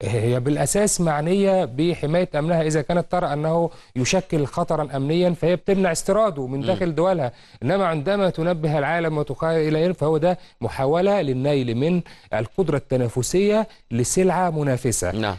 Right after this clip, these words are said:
Speaker 1: آه، ده برضو <laughs> إحنا كصحفيين المفروض، إما إحنا بنناقش القصة دي، عندما نناقش هذه القضية، إحنا
Speaker 2: نعم.
Speaker 1: بناخد الفرضية اللي أمريكا بتقولها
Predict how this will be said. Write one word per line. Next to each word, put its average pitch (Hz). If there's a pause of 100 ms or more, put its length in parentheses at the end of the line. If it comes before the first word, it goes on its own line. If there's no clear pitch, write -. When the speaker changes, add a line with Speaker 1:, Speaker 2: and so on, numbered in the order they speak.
Speaker 1:
آه، 113
ده 175
برضو 190
<laughs> 143
إحنا 202
كصحفيين 143 (360)
المفروض، 143 (340)
إما 120
إحنا 107
بنناقش 120
القصة 156
دي، 143
عندما 139
نناقش 147
هذه 120
القضية، 151
إحنا -
Speaker 2:
نعم. 127
Speaker 1:
بناخد 202
الفرضية 143
اللي 117
أمريكا 165
بتقولها 139